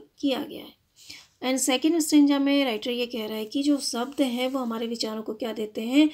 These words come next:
संरचना देते हैं। अगर हम कुछ थॉट एक्सप्रेस करना चाहते हैं, तो हमारे वर्ड जो हैं, वह उन्हें संरचना देते हैं।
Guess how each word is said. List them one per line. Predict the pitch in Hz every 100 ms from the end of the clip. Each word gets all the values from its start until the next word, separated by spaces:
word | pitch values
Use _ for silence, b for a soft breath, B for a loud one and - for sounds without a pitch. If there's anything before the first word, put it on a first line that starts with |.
| B B B
संरचना | 285 285 285 294 - 302
देते | 262 214 214
हैं। | 214
अगर | 226 240
हम | 247
कुछ | 254 - 247
थॉट | 233
एक्सप्रेस | 247 - - 277
करना | - 226 214
चाहते | 214 208 202
हैं, | 247 285
तो |
हमारे | 240 233 226
वर्ड | 226 226 254 277
जो | - -
हैं, | 220 226 277 294 B B B -
वह | 254 262 277 302 302 B B 294
उन्हें | 277
संरचना | 277 262 277 285 294
देते | 226 208 185
हैं। | - -